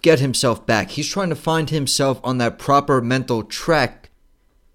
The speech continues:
He's trying to find his mental health that will bring him physical success. And that is the real story with this match against Cameron Grimes. Cameron Grimes, who I talked about the funny little altercation that they had on March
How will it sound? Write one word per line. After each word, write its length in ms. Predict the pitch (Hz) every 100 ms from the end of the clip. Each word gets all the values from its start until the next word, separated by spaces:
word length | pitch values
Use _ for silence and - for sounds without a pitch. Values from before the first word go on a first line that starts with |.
| _ _ _ _ _ _ _
He's 200 | - 151
trying 260 | - 240 226
to 80 | 190
find 320 | - 185 156
his 160 | 139 131
mental 360 | 196 185 131
health 360 | 127 120 - -
that 100 | 127
will 80 | 123
bring 280 | 120 151 151
him 140 | 143
physical 520 | 123 - 151 123 127 104
success. 680 | - - - 139 95 - - _ _ _ _ _ -
And 200 | 110 107
that 400 | 180 175 - _ _ _ _ _ _ _ _ _ _
is 140 | 135 120
the 100 | 113
real 260 | 127 208
story 560 | - - 147 127 117 - _ _
with 180 | 110 -
this 180 | 190 185
match 600 | 135 120 - - - _ 135
against 320 | 131 120 -
Cameron 320 | 131 120 110
Grimes. 480 | 131 135 85 - -
Cameron 320 | 110 107 98
Grimes, 340 | 107 110 104
who 220 | 113 110 98
I 140 | 107
talked 300 | 101 127 123
about 280 | 127 139 -
the 260 | 156 143 - - -
funny 280 | - 185
little 280 | 190 196 196
altercation 640 | 196 202 185 208 208 208 190
that 140 | 185
they 140 | 214 180
had 260 | 185 185
on 180 | 165 170
March 400 | 147 175 170